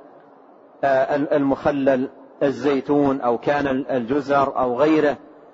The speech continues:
من أنواع ما يخلل. فيقول عليه الصلاة والسلام: "نعم الإدام الخل،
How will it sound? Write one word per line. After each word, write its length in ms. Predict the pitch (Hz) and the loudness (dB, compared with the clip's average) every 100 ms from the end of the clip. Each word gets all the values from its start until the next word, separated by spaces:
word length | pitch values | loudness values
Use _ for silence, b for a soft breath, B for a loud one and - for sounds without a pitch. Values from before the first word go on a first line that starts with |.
| - | -8
من 100 | 147 | -4
أنواع 580 | 185 170 190 151 139 147 151 | -2 2 2 2 0 0 0
ما 160 | 156 | 0
يخلل. 560 | 151 131 160 139 110 85 - - - - - - - - - - - - | 2 2 0 0 -4 -6 -12 -20 -20 -20 -20 -20 -20 -20 -20 -20 -20 -18
فيقول 1300 | - 139 135 135 - - - - - 131 139 196 226 | 0 4 4 2 -4 -20 -20 -20 -4 -2 2 4 4
عليه 360 | 180 170 202 180 | 4 4 2 2
الصلاة 400 | - 160 175 160 | 0 2 2 2
والسلام: 580 | 156 139 - 143 123 123 | 0 0 0 2 2 0
"نعم 300 | 180 175 165 | 0 2 2
الإدام 760 | 147 147 160 131 151 180 196 185 | 0 0 -2 2 2 2 0 0
الخل، 500 | 147 131 156 117 90 | -2 0 -2 -2 -10